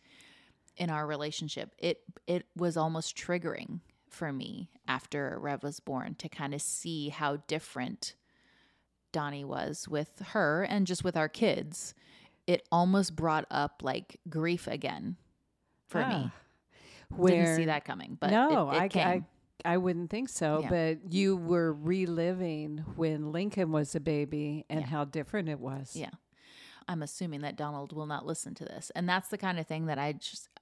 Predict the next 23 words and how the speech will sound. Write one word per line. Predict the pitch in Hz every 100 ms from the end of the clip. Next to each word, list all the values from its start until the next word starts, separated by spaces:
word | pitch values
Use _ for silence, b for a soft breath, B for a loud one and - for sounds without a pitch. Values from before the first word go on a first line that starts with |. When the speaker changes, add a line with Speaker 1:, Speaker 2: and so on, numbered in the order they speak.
| _ -
Speaker 1:
I | 151
have | 175 160
learned | 160 165 165
in | 151
our | 147
relationship | 147 147 151 156 151 -
that | 131 - -
it | 160 156
doesn't | 175 165 143
help | - 160 -
us | 147 -
to | - -
talk | - - -
about | 127 156 -
that. | 123 170 - - _ B B B B B B -
And | 165
so | - 160
that's | 156 156 -
something | 160 151
I | 139 156
had | 160
to | 165
process | - 160 165 - 160 - - -